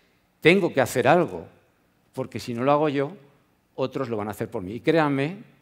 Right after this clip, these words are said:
yo por mi actividad viajo bastante y puedo ver y puedo mirar, sobre todo mirar, y a veces me asombro cuando en comunidades, eh, muy cercanas a nosotros,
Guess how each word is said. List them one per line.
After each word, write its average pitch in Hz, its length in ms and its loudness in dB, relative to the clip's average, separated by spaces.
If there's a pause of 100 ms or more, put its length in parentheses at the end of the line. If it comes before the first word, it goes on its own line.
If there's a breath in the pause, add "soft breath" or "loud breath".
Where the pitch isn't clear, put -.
(240)
yo 131 120 -6
por 127 120 -6
mi 123 80 -4
actividad 117 400 -4
viajo 117 280 -4
bastante 123 500 -6
y 92 60 -12
puedo 107 280 -6
ver 123 200 0
y - 20 -6
puedo 110 220 -8
mirar, 113 320 2
sobre 110 180 -10
todo 127 160 -4
mirar, 127 460 2 (420 loud breath)
y 123 60 0
a - 20 2
veces 156 180 0
me 170 120 0
asombro 165 400 -2
cuando 117 420 -4 (340 loud breath)
en 127 120 -10
comunidades, 135 720 2
eh, 151 80 2
muy 139 140 -2
cercanas 127 460 -2
a 131 40 -4
nosotros, 135 640 -8